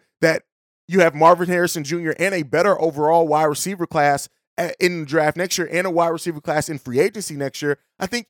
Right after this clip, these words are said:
if we do need to make a audible or one of these wide receivers that we have don't work out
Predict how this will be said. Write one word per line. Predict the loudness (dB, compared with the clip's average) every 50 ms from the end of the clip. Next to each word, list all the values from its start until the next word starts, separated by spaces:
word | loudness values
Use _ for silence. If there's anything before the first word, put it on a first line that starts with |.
| _
if | -2 -2 -2 -4
we | -6 -12 -12
do | -8 -6 -6 -6 -6
need | -6 -10 -8 -8
to | -8
make | -6 -4 -6 -4 0
a | 0 0 0 0 -2 _ _ _
audible | -8 -4 -2 -2 0 0 0 0 2
or | 2 2
one | 2 2 0 -2
of | -4 -6
these | -6 -6 -6 -6 -6
wide | -4 -2
receivers | -2 -2 -2 -6 -8 -8 -4 -2
that | -2 -2
we | -2 -2 -2
have | 0 0 -2 -2 _
don't | -4 -4 -2 -2
work | -2 -2 -2 0
out | -2 -2 -2 -4